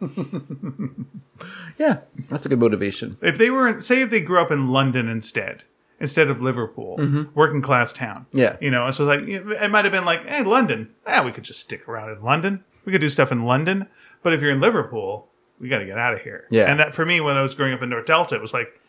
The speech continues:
Speaker 2: "I gotta get the fuck out of here."
Speaker 1: Mm-hmm.
Speaker 2: So we gotta go. But if I'd grown up in Vancouver, I don't know if things have been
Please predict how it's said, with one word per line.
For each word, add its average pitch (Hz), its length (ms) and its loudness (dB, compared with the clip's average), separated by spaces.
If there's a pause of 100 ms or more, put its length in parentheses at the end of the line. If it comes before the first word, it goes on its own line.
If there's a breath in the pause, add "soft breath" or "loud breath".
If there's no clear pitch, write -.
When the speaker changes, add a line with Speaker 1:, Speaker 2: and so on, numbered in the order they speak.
(120)
Speaker 2:
"I 143 100 -2
gotta 113 220 0
get 107 120 -6
the - 60 -20
fuck 120 260 -4
out 135 140 8
of 98 100 -2
here." - 220 -16
Speaker 1:
Mm-hmm. 117 300 0
Speaker 2:
So 139 320 4
we 135 120 -2
gotta 127 200 4
go. 151 320 2 (100)
But 147 140 6
if 143 60 6
I'd 143 260 6
grown 175 220 6
up 170 100 2
in 143 100 -2
Vancouver, 131 500 0
I 113 60 0
don't 120 140 0
know 117 100 -6
if 110 100 -8
things 117 220 -12
have 110 80 -14
been 110 280 -18